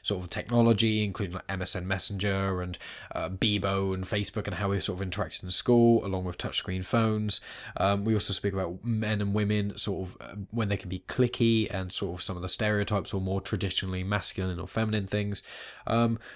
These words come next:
talk about relationship pressure when it comes to mortgages and buying a house. We talk about finances in general. Um, we talk <laughs> about old man slippers and driving barefoot. Um, we talk about loads of things, being thrifty and Americanisms and language.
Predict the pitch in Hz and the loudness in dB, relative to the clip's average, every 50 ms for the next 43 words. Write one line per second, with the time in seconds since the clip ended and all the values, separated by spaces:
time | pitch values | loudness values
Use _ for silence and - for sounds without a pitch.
0 | - - - 135 147 123 120 139 147 147 139 - - 117 135 135 - - - 143 | -6 0 4 6 6 6 6 6 6 6 6 4 2 2 0 0 -2 0 2 2
1 | 131 117 - - 131 123 123 120 117 117 107 - 120 110 104 - 113 110 113 113 | 2 2 4 2 4 4 4 2 2 0 -2 -2 -4 -4 -2 0 2 4 6 6
2 | 113 110 107 110 104 113 110 104 104 98 90 98 95 90 87 - - - 120 120 | 6 6 4 4 4 4 4 4 2 0 -2 -2 -2 -2 -4 -4 -2 0 2 2
3 | 117 113 110 - - - 104 98 - 101 90 95 87 87 - - - 104 98 101 | 2 2 2 0 -2 -2 -4 -4 -4 -4 -4 -4 -4 -4 -6 -6 -4 -2 -2 0
4 | 101 98 95 92 92 - - 92 95 92 92 107 107 104 101 104 107 107 104 101 | 0 0 -2 0 0 0 0 0 -2 -2 0 2 2 2 2 2 2 2 2 0
5 | - - - - - - - 87 90 90 92 92 92 82 71 57 - 120 113 107 | -2 -8 -14 -14 -10 -6 -2 0 0 0 0 -2 -4 -8 -10 -8 -2 -2 0 0
6 | 98 - 107 98 - - - - - 110 - - 113 113 120 120 - - 107 110 | -2 -4 -6 -6 -6 -6 -2 -2 -2 -2 -2 0 4 6 6 6 6 2 0 2
7 | 113 117 113 110 - - 117 110 - 131 117 120 117 123 117 101 - - 117 117 | 2 2 2 2 2 4 4 2 4 4 4 4 4 2 0 0 0 2 2 2
8 | 110 101 107 107 95 107 104 117 107 - - 123 113 123 - - - - - - | 2 2 0 0 4 4 6 6 4 4 4 2 4 4 2 0 -4 -12 -8 -6
9 | 175 139 - - 104 110 110 110 113 113 - - - - - - - 165 160 208 | -6 -4 0 4 6 6 6 6 4 2 -2 -8 -14 -14 -8 -2 0 2 2 4
10 | 202 208 185 165 190 202 202 165 156 135 131 113 101 - 143 139 123 - - 151 | 4 4 6 8 8 8 8 8 6 2 2 2 4 2 2 2 2 0 2 0
11 | 135 - - 143 147 147 147 139 - - 117 120 120 127 127 127 120 - 120 123 | 2 2 2 4 4 6 6 4 2 2 0 2 2 4 4 4 2 4 4 4
12 | 120 - 127 120 104 101 101 110 113 117 117 104 113 117 113 104 | 4 4 2 2 0 0 0 2 2 2 2 4 4 4 4 2